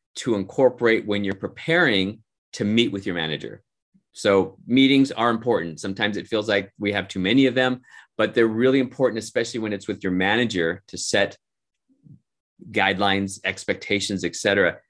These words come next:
but more challenging again in the workplace. So this goes through how to do that effectively. And, and there's three pieces to that. And the last is a little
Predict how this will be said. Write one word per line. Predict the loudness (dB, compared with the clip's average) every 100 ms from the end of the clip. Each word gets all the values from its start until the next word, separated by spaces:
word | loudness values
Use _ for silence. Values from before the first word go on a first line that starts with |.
| _ _
but | 0 2
more | 2 0
challenging | 0 -2 -2 0 -2 -2
again | -2 -2
in | -4
the |
workplace. | -6 -4 -2 -2 -4 _ _
So | -2 0
this | 2 2 0
goes | 0 2 2 -2
through | -4 -2 -2 -6 _ _ _ _ _ _ _
how | -8 -2 0
to |
do | 0 0
that | 0
effectively. | -2 -4 -6 -6 -8 -10 -10 _ _ _ -4
And, | 0 0 -2 -2
and | -2 0
there's | -2 -2
three | -2
pieces | -2 -6 -4
to | -2
that. | -2 -2 -10 _
And | 0 2
the | 4
last | 4 2 0
is | -4 -2
a |
little | 2 2 0